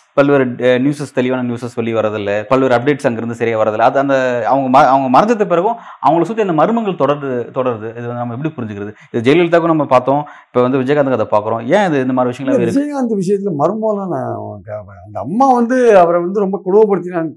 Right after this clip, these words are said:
Speaker 2: கொடுமைன்னா என்ன, இந்த மாதிரி பொதுக்குழு கூட்டத்தை கூப்பிடுறது அந்த மாதிரிலாம் பண்ணாங்களே தவிர, இதுல இருந்தும் பெரிய விஜயகாந்த் மரண-, ம-, மரணத்துல ஒண்ணும் மர்மம் இருக்கிற மாதிரியான விஷயம் எதுவும் இல்ல. ஜெயலலிதா வி-, மரணத்துல மர்மம் இருக்குன்னு சொன்னாங்க, ஆறுமுகசாமி கமிஷன் போட்டாங்க, அது விசாரணை பண்ணணும், நாலு பேர் ராதாகிருஷ்ணன் விசாரிங்க, சசிகலாவை விசாரிங்க,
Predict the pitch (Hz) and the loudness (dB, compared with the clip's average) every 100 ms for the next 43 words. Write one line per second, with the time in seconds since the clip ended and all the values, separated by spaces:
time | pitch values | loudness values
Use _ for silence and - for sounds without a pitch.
0 | - 175 226 233 226 214 185 160 147 156 | -2 0 0 -2 -2 -4 -4 -6 -6 -6
1 | 165 143 170 170 160 147 147 135 143 147 | -6 -2 -2 0 -2 -2 -8 -8 -8 -6
2 | 143 147 147 147 _ _ - 139 180 196 | -6 -4 -4 -6 _ _ -6 -2 2 4
3 | 190 160 165 156 147 170 175 175 196 214 | 4 2 2 0 0 0 0 0 -2 -4
4 | 202 180 185 170 127 156 214 214 170 165 | -6 -6 0 0 0 0 -2 -2 -4 -4
5 | 143 139 131 - 127 127 - _ - 135 | -4 -6 -8 -6 -4 -4 -6 _ -2 2
6 | 185 180 175 165 156 143 185 185 147 135 | 2 2 0 2 2 2 4 2 2 0
7 | 120 117 117 123 117 101 127 120 135 120 | 0 -2 -2 -6 -8 -6 -6 -4 -4 -4
8 | 98 - _ _ _ _ 113 165 226 247 | -6 -8 _ _ _ _ 4 8 8 10
9 | 240 220 214 214 202 185 190 196 190 196 | 10 8 8 6 6 4 2 0 0 0
10 | 180 196 196 185 180 185 180 175 175 220 | 2 2 2 2 0 -2 0 0 2 2
11 | 214 202 180 180 170 165 175 180 156 156 | 4 2 2 2 2 0 0 0 -2 -2
12 | 151 180 214 - _ _ _ - 226 226 | -2 -2 -4 -8 _ _ _ 0 2 2
13 | 208 240 233 220 196 196 202 226 202 202 | 4 4 6 4 2 0 0 2 4 4
14 | 196 208 202 196 190 190 180 165 175 165 | 4 4 4 4 4 4 2 0 0 2
15 | 160 170 185 196 175 180 185 165 156 151 | 2 0 0 -2 -2 -2 2 4 6 4
16 | 131 156 147 180 | 2 0 0 -2